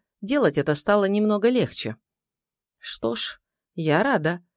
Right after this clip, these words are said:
сказала я, понимая, что мы зашли в тупик. Просто для того, чтобы что-то сказать, я вдруг, сама от себя не ожидая, выпалила: «Мелиндатто сделал мне предложение».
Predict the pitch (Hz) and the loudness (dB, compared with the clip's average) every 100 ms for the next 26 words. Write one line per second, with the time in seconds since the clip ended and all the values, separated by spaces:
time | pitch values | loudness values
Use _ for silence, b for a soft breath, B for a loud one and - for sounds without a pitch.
0 | _ - - 151 147 135 147 185 143 139 | _ -8 -2 0 2 2 0 0 0 0
1 | 156 208 190 - 165 170 220 220 185 190 | 0 0 -2 -2 -2 0 -2 -4 -2 0
2 | 180 165 131 - 190 151 - - _ _ | 0 -2 -4 -4 -2 -4 -8 -16 _ _
3 | _ _ _ - 262 - 156 147 147 165 | _ _ _ 0 0 0 0 0 2 2
4 | 196 - 151 151 - 151 120 - 156 196 | 2 -2 -4 -4 -2 -2 -4 -4 -2 -2
5 | 226 - _ _ - 175 160 170 247 - | -4 -8 _ _ -2 2 2 4 2 0
6 | - _ - - 254 247 208 139 - 160 | -8 _ -10 0 2 4 2 0 0 2
7 | 147 147 143 160 175 233 208 208 220 131 | 2 2 0 0 0 2 2 0 -2 0
8 | 127 120 117 _ _ _ _ _ _ _ | 2 0 -4 _ _ _ _ _ _ _
9 | 226 233 233 226 226 214 240 - 143 147 | -2 2 4 4 2 2 -2 0 -2 2
10 | 175 175 175 180 175 196 202 220 226 156 | 2 4 4 2 0 2 4 4 4 0
11 | 123 120 | 0 -6